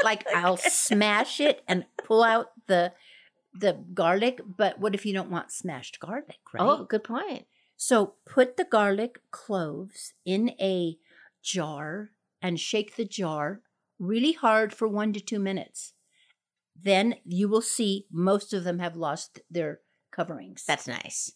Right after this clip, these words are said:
Speaker 1: Yeah.
Speaker 2: That's clever.
Speaker 1: I s-, I saw it
Speaker 2: And
Speaker 1: on
Speaker 2: good for your, good exercise for your arms.
Speaker 1: And it's a, it's a, isn't it?
Speaker 2: <laughs>
Speaker 1: Yeah, I saw it on YouTube. Okay. I planted the last of my onions. So I planted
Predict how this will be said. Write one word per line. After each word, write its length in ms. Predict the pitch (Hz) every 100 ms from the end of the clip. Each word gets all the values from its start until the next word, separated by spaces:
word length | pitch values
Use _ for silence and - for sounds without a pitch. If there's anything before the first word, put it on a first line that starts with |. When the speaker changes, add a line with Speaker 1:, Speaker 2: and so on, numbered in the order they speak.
| _ 254
Speaker 1:
Yeah. 340 | 381 403 277
Speaker 2:
That's 140 | - -
clever. 340 | - - - 214
Speaker 1:
I 40 |
s-, 100 | 220 -
I 80 | 208
saw 280 | - 196
it 80 | 190
Speaker 2:
And 100 | 262
Speaker 1:
on 120 | 277 339
Speaker 2:
good 60 |
for 80 | 330
your, 180 | 302 302
good 160 | 285 403
exercise 560 | 320 320 302 262 196 -
for 80 |
your 120 | 226 -
arms. 480 | 202 147 - - - _ -
Speaker 1:
And 120 | - _ _ -
it's 180 | 208 240
a, 120 | -
it's 120 | 196
a, 140 | 185 - -
isn't 260 | 208 240
it? 280 | 294 480 - 403
Speaker 2:
<laughs> 40 | - - 254 - 277 -
Speaker 1:
Yeah, 120 | 381
I 80 | 381
saw 240 | - 285
it 60 | 277
on 180 | 247 254
YouTube. 400 | 320 - 165 - _ _ - - -
Okay. 280 | 403 285 269 - - - -
I 60 |
planted 380 | 220 - 269 294
the 80 | 208
last 320 | 196 196 -
of 80 | 214
my 200 | 190 180
onions. 480 | 180 185 156 202 -
So 260 | - 202 -
I 120 | 226
planted 500 | 254 - 233 208 185